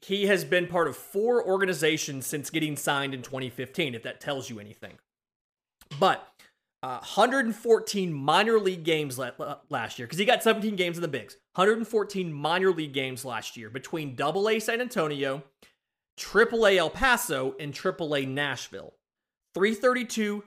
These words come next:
four forty-seven, five twenty-six, sixteen home runs, forty-nine extra base hits,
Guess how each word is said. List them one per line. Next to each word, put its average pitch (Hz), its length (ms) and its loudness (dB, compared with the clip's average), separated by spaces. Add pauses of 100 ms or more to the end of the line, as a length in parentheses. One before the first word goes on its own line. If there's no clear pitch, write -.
four 185 320 0
forty-seven, 180 680 0
five 165 540 -2
twenty-six, 147 640 -6
sixteen 226 460 -4
home 247 280 0
runs, 147 360 -2 (340)
forty-nine 202 720 2
extra 165 320 -2
base 170 300 0
hits, - 380 -8